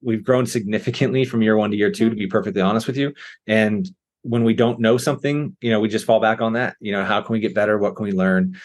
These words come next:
And I think that that's part of the reason for our growth and, and why folks wanna work with us, you know, um, is that honesty, that humility, and, and that transparency of,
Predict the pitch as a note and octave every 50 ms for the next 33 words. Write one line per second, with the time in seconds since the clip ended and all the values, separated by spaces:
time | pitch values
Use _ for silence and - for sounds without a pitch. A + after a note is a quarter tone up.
0 | - - - F2 G2+ G2+ F#2 - A2 F#2+ A2+ G2 G#2 A2 G#2+ - - - - A#2
1 | A2 G#2+ G2 F#2+ G2 G2 G2 F#2+ F#2 G#2 G#2+ G#2 G2+ F#2+ F2+ G2+ G2 F2+ F2+ F2+
2 | F#2 G2 G2 F#2+ F2+ F#2 - F2+ F2 E2+ E2 F2 F#2 - G2 F#2 F#2+ F#2 G2 F#2+
3 | F#2+ F#2 F#2+ F#2+ F#2 - - - A#2+ A2+ - - A#2+ G#2 G2 G#2 A2+ A2 - G2
4 | F#2 G#1+ - - - - - - - - - - - _ - F#2 F#2+ F#2 F#2 F2+
5 | F2+ F#2 - - G2 F#2 F#2 F2+ F2 E2+ F2 F2+ F#2 - F#2+ F#2 F#2 - G2+ F#2+
6 | F#2+ F2+ F#2+ G2 G#2 G#2 - - - - - - - _ - F#2+ F2+ F2+ - -
7 | G2+ F#2+ F#2+ G2 G2+ G2+ G2 G2 G2 F#2+ F2+ F2 F2+ F#2 G2+ G2 F#2+ F#2 F#2 -
8 | G#2 F#2 F#2 - - G2+ G2 G2 F#2+ F#2 - F2+ F2 E2+ E2 E2